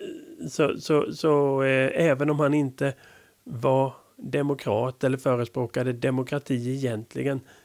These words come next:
så dyker det upp och han kommer få vara inspira-, till inspiration för många. Han kommer vara in-, till inspiration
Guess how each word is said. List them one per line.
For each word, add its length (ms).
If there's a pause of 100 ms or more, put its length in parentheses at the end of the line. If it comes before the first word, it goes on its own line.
så 180
dyker 420
det 100
upp 340
och 140
han 140
kommer 260
få 120
vara 240
inspira-, 760
till 260
inspiration 840
för 120
många. 520 (800)
Han 320
kommer 220
vara 180
in-, 180
till 160
inspiration 800